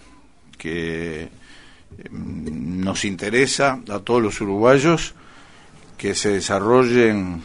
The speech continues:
con la normalidad que siempre ha caracterizado estas consultas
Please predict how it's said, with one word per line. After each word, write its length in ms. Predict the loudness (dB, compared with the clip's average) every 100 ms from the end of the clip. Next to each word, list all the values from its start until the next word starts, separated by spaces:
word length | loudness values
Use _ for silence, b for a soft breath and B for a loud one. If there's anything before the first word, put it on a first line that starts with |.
| -8
con 240 | -4 -2
la 140 | -2 -2
normalidad 760 | -4 -4 -4 -2 4 4 4
que 140 | -2
siempre 760 | -6 -6 -6 -6 -6 -6 -8 -10 -8
ha 100 | -6
caracterizado 840 | -4 -6 -8 -10 -10 -2 0 0
estas 240 | -2 -8
consultas 920 | -8 -8 -6 -2 -2 -2 -4 -4 -10